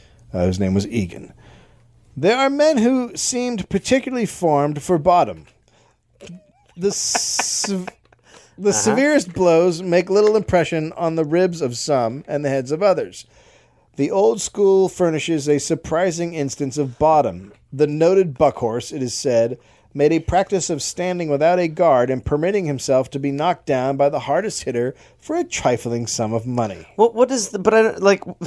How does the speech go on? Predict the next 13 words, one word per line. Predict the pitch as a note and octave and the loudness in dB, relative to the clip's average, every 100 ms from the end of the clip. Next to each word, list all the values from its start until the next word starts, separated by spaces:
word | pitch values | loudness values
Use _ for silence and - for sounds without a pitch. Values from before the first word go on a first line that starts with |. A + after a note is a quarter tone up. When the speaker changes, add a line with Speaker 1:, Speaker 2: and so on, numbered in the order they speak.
| F3+ - - | -12 -14 -6
Speaker 2:
<laughs> | F3+ F#3+ - D#3 - | -6 -6 -12 -12 -4
I | B3+ | -4
mean, | G#3 G3+ | -2 -2
that's | G3 | -2
just | |
Speaker 1:
I | B3 B3+ | 0 0
Speaker 2:
so | B3 A#3 | 0 0
Speaker 1:
can, | A#3+ | 0
Speaker 2:
stupid. | F3 B3 B3+ - A#2 - | 0 0 -2 -2 -6 -2
Speaker 1:
I | C4+ C#4 | 0 0
can | C#4 A3 C#3+ | -2 -6 -6
take | - A3 F3+ - | -2 0 0 0
it. | G3+ G#3 | -2 -2